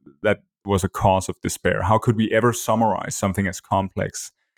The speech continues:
and inconsistent a-, as, as human values? Do you think that large language models change this picture? Because large language models can digest all of human knowledge, and then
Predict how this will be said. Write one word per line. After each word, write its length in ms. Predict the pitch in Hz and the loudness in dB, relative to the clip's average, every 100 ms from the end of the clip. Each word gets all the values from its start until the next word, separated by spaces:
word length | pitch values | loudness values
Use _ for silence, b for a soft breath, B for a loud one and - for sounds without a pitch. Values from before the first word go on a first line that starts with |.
| _ _ _ | _ _ _
and 540 | - 98 95 90 90 - | -2 2 2 0 -4 0
inconsistent 800 | 131 123 120 - 113 104 101 90 - | 2 4 2 2 2 2 0 -2 -2
a-, 180 | 95 95 | 0 0
as, 280 | 92 90 - | 2 0 -2
as 240 | 95 92 | -2 -2
human 320 | - 92 90 90 | 2 2 2 -2
values? 560 | 87 85 82 - - _ _ _ _ _ - | -2 -2 -8 -12 -16 _ _ _ _ _ 2
Do 80 | 135 | 4
you 80 | |
think 180 | 135 175 | 4 2
that 220 | 170 120 - _ 113 | 2 0 -4 _ -4
large 340 | 107 110 120 | 2 2 2
language 380 | 107 101 110 - | 0 2 0 2
models 680 | 98 92 92 92 87 - - | 2 2 0 -2 -4 -10 -12
change 600 | - - 110 104 113 110 | -8 0 2 2 0 -2
this 180 | 95 - | -4 -4
picture? 420 | - 90 - 98 95 | -2 -4 -4 -8 0
Because 360 | 101 101 - - | 2 2 -2 -12
large 460 | 92 95 113 127 | -12 0 0 2
language 320 | 123 120 120 | 0 0 0
models 400 | 110 95 95 92 | 2 2 0 -4
can 460 | - - 98 92 90 | -4 2 2 2 0
digest 420 | 92 95 127 - - | -2 2 0 0 -2
all 160 | 107 | 0
of 100 | 110 | 0
human 240 | - 107 104 | 2 2 2
knowledge, 540 | 101 107 117 107 - - | 2 2 2 0 -6 -2
and 280 | 101 98 | 0 2
then 580 | 101 104 107 107 107 95 | 2 2 2 2 0 -2